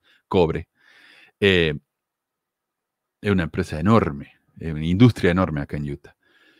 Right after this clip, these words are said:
Probablemente la, la, eh, la mina no tenía nada. O habí-, tenían una mina. Lo que explicaba Lynn Packer es que muchas veces lo que hacen esta gente, se compran una mina, una mina, que puede ser una montaña,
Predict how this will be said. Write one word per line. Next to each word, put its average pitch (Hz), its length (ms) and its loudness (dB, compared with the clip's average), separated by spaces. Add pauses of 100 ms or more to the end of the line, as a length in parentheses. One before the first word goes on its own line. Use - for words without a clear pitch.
(340)
Probablemente 190 920 6 (1160)
la, 110 180 -2 (160)
la, 98 560 0
eh, 80 460 -16 (420)
la 98 120 -8
mina 104 200 -2
no 90 120 -6
tenía 78 180 -8
nada. - 240 -12 (240)
O 196 220 8
habí-, 143 340 4
tenían 170 360 2
una 147 100 2
mina. 117 180 0
Lo 110 120 -2
que 139 80 0
explicaba 214 420 4
Lynn 165 160 2
Packer 139 320 2
es 135 80 -4
que 117 320 0 (120)
muchas 151 280 0
veces 151 240 0
lo 120 100 -2
que 131 100 -2
hacen 135 140 -2
esta 127 180 -4
gente, 123 280 -6
se 107 120 -10
compran 185 380 0
una 139 120 -2
mina, 101 360 -8 (1120)
una 95 160 -6
mina, 95 280 0
que - 120 -18
puede 90 180 -10
ser 92 80 -10
una 87 80 -8
montaña, 80 520 -10